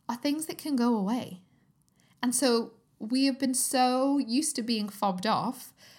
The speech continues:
that we then just spend a lot of our days and years and decades suffering with awful periods, irregular, painful, horrible I B S, embarrassing, smelly, stinky poo and wind,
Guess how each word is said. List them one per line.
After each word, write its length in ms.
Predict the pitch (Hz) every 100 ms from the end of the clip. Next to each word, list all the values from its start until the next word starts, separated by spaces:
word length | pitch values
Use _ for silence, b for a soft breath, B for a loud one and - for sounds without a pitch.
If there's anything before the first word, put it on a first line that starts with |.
| B _
that 180 | 226 -
we 160 | 220
then 420 | 214 214 214 214 233
just 240 | 233 -
spend 500 | - 208 202 196 196 -
a 60 |
lot 220 | 196 202 233
of 100 | 240
our 140 | 208
days 680 | 196 214 381 240 175 226 277 -
and 320 | 208 202 202
years 580 | 180 247 294 185 202 226 -
and 200 | 190 196
decades 760 | 269 - 214 196 190 185 - b b b _
suffering 840 | - - 339 415 262 170 175 247 277
with 240 | - 190 185 -
awful 360 | 233 262 302
periods, 640 | 294 220 190 185 185 180 -
irregular, 640 | 180 220 240 226 220 220 220
painful, 680 | - 208 190 190 190 180 180 B B
horrible 440 | - - 294 269 269
I 140 | 208
B 160 | 202 185
S, 300 | 180 180 -
embarrassing, 800 | 185 180 214 226 220 - 214 202
smelly, 480 | - 214 202 196 190
stinky 460 | - 254 262 247
poo 340 | 240 220 202 190
and 100 | 180
wind, 480 | 180 170 175 175